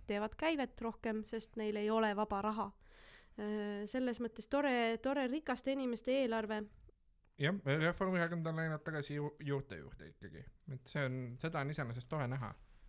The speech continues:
Speaker 2: Tuleb tunda enda juuri, tubli Reformierakond selles mõttes.
Speaker 1: Vaata, see on lõbus minu meelest, et, äh,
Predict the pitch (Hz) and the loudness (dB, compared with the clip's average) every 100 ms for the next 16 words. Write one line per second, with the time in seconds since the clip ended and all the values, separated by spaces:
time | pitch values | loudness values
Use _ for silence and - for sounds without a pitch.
0 | - - _ _ _ - - 202 202 202 | -20 -20 _ _ _ 2 6 8 8 6
1 | 165 151 165 160 120 113 165 110 110 117 | 6 4 4 4 2 -2 -4 -2 -2 -2
2 | 110 107 104 90 107 107 - - - - | 0 0 -2 -6 -6 -6 -8 -12 -18 -18
3 | - - - - - - - - - - | -20 -18 -18 -20 -20 -20 -20 -20 -12 -2
4 | 294 269 320 320 359 - 262 262 254 254 | 0 0 0 2 2 2 0 0 2 2
5 | 240 233 247 233 - 233 226 226 220 220 | 0 0 -4 -4 -2 0 2 0 0 0
6 | 220 208 254 240 220 | -2 -4 -4 -4 -4